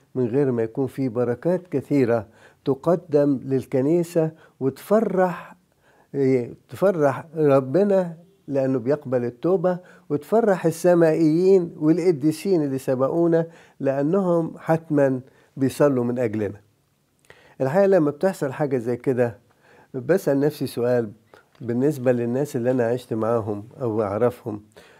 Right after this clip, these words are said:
أقول: "يا ترى واحد زي البابا كرولوس النهاردة، أو زي أبونا مخيل إبراهيم،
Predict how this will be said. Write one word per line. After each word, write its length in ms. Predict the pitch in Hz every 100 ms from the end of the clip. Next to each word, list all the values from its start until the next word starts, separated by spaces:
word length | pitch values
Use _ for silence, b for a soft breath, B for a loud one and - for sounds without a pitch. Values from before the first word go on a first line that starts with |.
| B -
أقول: 360 | 147 220 214 165
"يا 140 | 156
ترى 460 | 160 185 156 131 123 _ -
واحد 320 | 143 185 160
زي 180 | 120 123
البابا 380 | 117 131 127 113
كرولوس 500 | - 127 117 104 117
النهاردة، 500 | 110 104 107 92 92 _ _ _ _ _ b b b b _
أو 160 | 135 127
زي 180 | 131 143
أبونا 260 | 123 139
مخيل 520 | 127 - 120 113 117
إبراهيم، 540 | 113 101 104 98 101